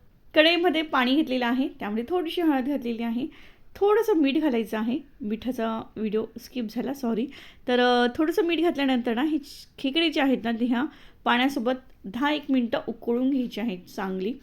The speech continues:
तर याचा कलरसुद्धा चेंज होतो. आत्ता ह्या कलरची दिसत आहेत, पण थोडंसं उकळल्यानंतर याचा कलर वेगळाच होतो.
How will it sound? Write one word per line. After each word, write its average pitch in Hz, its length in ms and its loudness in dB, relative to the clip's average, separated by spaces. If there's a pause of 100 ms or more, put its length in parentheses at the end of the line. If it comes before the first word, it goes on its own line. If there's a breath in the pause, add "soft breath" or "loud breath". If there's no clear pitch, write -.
(420 soft breath)
तर 226 60 -4
याचा 226 200 -2
कलरसुद्धा 226 600 -2
चेंज 220 400 -4
होतो. 240 320 -6 (340 loud breath)
आत्ता 208 220 -6
ह्या 233 160 -2
कलरची 220 380 -4
दिसत 202 260 -6
आहेत, 254 200 -4
पण 214 180 -6
थोडंसं 208 400 -6
उकळल्यानंतर 262 640 -2
याचा 226 220 -8
कलर 208 280 -4
वेगळाच 220 520 -4
होतो. 240 360 -8